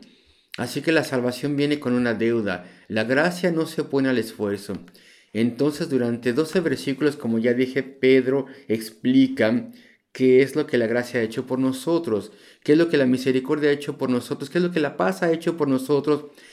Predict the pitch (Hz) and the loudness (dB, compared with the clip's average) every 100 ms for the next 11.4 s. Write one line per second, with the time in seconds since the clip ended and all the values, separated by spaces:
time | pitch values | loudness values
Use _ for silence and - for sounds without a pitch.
0 | - 117 127 165 165 165 143 139 131 135 | -4 -2 0 0 2 2 4 2 0 -2
1 | 143 147 160 - 151 147 143 135 143 170 | -2 -2 -8 -4 -6 -4 -8 -6 -2 -2
2 | 165 127 120 123 127 120 117 107 - - | 0 0 0 0 0 0 0 -4 -8 -20
3 | - - - _ - 117 113 113 117 120 | -20 -20 -20 _ 0 2 2 0 4 4
4 | 117 120 120 120 147 147 123 117 110 113 | 4 4 2 2 0 2 2 2 2 2
5 | 110 117 113 131 131 135 - 185 185 - | 2 -2 -4 -2 0 0 2 2 2 -2
6 | 107 - - 127 147 131 123 120 127 127 | -4 -8 -6 -2 2 2 2 -2 0 2
7 | 117 127 123 131 147 143 - - _ 104 | 2 4 4 4 0 0 -6 -20 _ 2
8 | 123 143 156 147 143 147 127 117 120 113 | 6 6 4 -2 -6 -4 -2 -4 -2 -2
9 | - 147 113 95 - _ _ _ _ _ | 0 0 0 -2 -10 _ _ _ _ _
10 | _ _ _ _ _ 117 107 - 147 131 | _ _ _ _ _ -6 -2 2 2 2
11 | 123 120 117 | -2 -4 -6